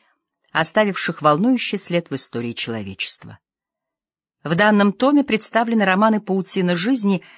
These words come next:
и «Последняя любовь» Нельсона, повествующие о трагической истории жизни Эммы Гамильтон, заплатившей слишком высокую цену за право быть счастливой.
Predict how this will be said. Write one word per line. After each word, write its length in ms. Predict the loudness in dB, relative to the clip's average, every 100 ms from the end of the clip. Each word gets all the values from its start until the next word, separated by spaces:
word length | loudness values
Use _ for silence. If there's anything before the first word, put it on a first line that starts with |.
| _ -8
и 80 | -2
«Последняя 520 | -2 -2 -4 -2 -2
любовь» 380 | 0 0 -2 -2
Нельсона, 720 | 2 4 4 0 -4 -6 -6 -10 _ _ _ _
повествующие 720 | 0 0 0 0 0 0 0 0
о 40 |
трагической 680 | 2 0 0 -2 -6 -4 -4
истории 460 | -4 -4 -2 0
жизни 520 | 0 -4 0 -2 -2 -8 _ _ _ _ 0
Эммы 320 | 2 4 2
Гамильтон, 920 | 0 0 0 -4 -10 -8 -6 -6 -10 _ _ _ _ _
заплатившей 680 | -8 -4 -4 -4 -4 -4
слишком 460 | -4 -6 -6 -2 -2
высокую 580 | -2 -2 -4 -6 -8 -8
цену 480 | -4 0 2 0 -4 _ _ _ _ _ _
за 240 | -4 -4
право 400 | -2 -2 -2 -4
быть 240 | -8 -8 -8
счастливой. 720 | -6 -6 -6 -6 -10 -12